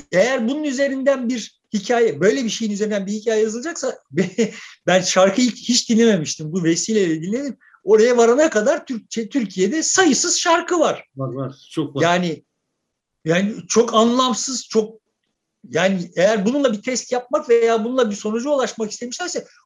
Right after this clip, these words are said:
Speaker 1: adamlar sahiden kafayı sıyırdılar yani. Ya bu işi kotaranlar sahiden kafayı sıyırdılar. O zaman iyice dehşet verici bir durum. Yani <laughs> neyse hadi de-, ben, ben de senin düşündüğün gibi düşündüm. Şimdi burada bir test yaptılar. Nere-,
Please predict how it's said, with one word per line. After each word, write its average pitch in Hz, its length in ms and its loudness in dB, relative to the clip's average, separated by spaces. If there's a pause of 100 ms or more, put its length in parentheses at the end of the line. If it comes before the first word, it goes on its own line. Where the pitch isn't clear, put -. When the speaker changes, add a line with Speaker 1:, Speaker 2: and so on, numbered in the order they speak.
Speaker 1:
adamlar 240 420 0
sahiden 262 540 -2
kafayı 226 320 -2
sıyırdılar 139 560 -8
yani. 107 220 -18 (440)
Ya 147 180 -2
bu 202 60 0
işi 226 260 -2
kotaranlar 277 540 0
sahiden 381 380 -2
kafayı 196 320 -4
sıyırdılar. 185 440 -6
O 311 60 0
zaman 311 280 -2
iyice 339 300 2
dehşet 302 380 0
verici 170 280 -4
bir 151 100 -12
durum. 135 200 -10
Yani 180 300 -4 (520)
<laughs> - 760 -8
neyse 349 400 0
hadi 285 360 -4
de-, 302 260 2
ben, 277 200 4
ben 339 200 0
de 339 80 2
senin 320 300 -4
düşündüğün 311 360 -4
gibi 226 160 -2
düşündüm. 190 360 -10
Şimdi 254 340 -2
burada 269 240 0
bir 254 100 -6
test - 300 0
yaptılar. 214 520 -2 (240)
Nere-, 214 320 4